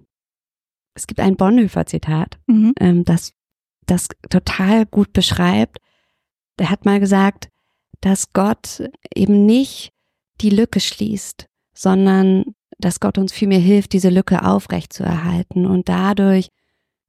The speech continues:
Speaker 1: in Verbindung zu bleiben mit dem Menschen, die wir verloren haben. Dass
Speaker 2: Mhm.
Speaker 1: Gott uns eher hilft, diese Lücke und diesen Schmerz auszuhalten und den da durchzugehen. So.
Speaker 2: Ja.
Speaker 1: Und das,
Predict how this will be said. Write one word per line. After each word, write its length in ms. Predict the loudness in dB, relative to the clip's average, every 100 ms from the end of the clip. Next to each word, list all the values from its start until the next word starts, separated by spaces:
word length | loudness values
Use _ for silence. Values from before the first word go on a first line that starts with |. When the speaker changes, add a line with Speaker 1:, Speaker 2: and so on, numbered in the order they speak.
| -4
Speaker 1:
in 120 | -2
Verbindung 680 | 0 0 2 2 0 -2 -6
zu 120 | -6
bleiben 600 | -2 0 0 2 2 0 -4 -2
mit 300 | -2 0 0
dem 360 | 2 2 2 -2
Menschen, 640 | -4 -2 0 0 -4 -8
die 140 | -6
wir 120 | -4 -2
verloren 500 | -2 0 0 0 -2
haben. 400 | -4 -4 -4 -2
Dass 140 | 0
Speaker 2:
Mhm. 100 | 0
Speaker 1:
Gott 260 | 0 -2 -2
uns 180 | -4
eher 260 | 0 0 2
hilft, 600 | 2 4 4 4 0 -6 -20 _ _ _ _ _ _ -4
diese 640 | -2 2 4 2 0 -6 -4
Lücke 400 | 0 0 2 2
und 140 | 4
diesen 260 | 2 0 -2
Schmerz 500 | 0 2 4 2 0
auszuhalten 1080 | 0 2 0 -2 -4 -2 0 0 0 -2 0
und 340 | 2 2 0 -4 0
den 300 | 2 2 0 -4 _ _
da 180 | -2 0
durchzugehen. 720 | 0 -2 -4 -8 -6 -8 -10 _
So. 60 | -2
Speaker 2:
Ja. 200 | 0 -2 -4 _ _ _ _ _ -4
Speaker 1:
Und 180 | 0
das, 380 | 2 0 -2 -8